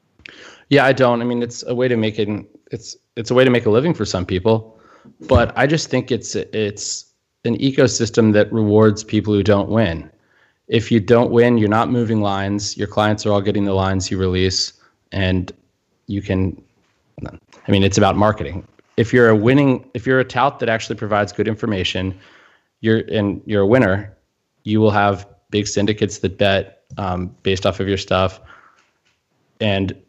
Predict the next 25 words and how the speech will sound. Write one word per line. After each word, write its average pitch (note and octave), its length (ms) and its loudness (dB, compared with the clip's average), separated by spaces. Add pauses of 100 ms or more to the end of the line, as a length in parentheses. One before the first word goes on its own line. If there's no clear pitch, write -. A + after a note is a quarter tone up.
(180)
you'll A2+ 200 4
have, G#2+ 340 0 (140)
you'll C3 160 2
actually, C3 320 -2
you'll A2 80 0
have B2 140 0
a - 20 -2
lot A#2 140 0
of G#2 60 -12
these G#2 120 -6
syndicates A2 460 -6
that G2 280 -8
probably G#2 760 -2 (160)
have G2+ 500 -4
bots G#2+ 560 -2
execute G#2+ 540 -6
plays G2 360 -2
right F#2+ 240 0
when G2+ 120 -2
the F#2+ 80 -2
lines F#2+ 260 0
are F2+ 60 -6
sent, - 400 -2
so G2+ 240 0
that F#2 260 -4